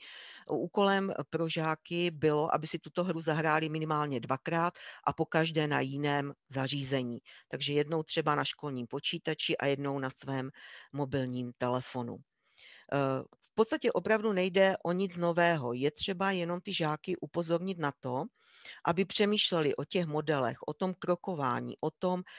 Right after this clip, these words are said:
jak vlastně byla třeba tato hra vytvořena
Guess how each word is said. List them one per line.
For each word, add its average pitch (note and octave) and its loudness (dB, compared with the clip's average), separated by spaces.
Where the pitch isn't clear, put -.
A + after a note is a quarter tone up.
jak D#3+ 4
vlastně F3 -2
byla E3+ 0
třeba F3+ -2
tato E3+ -2
hra F3 0
vytvořena C3 -4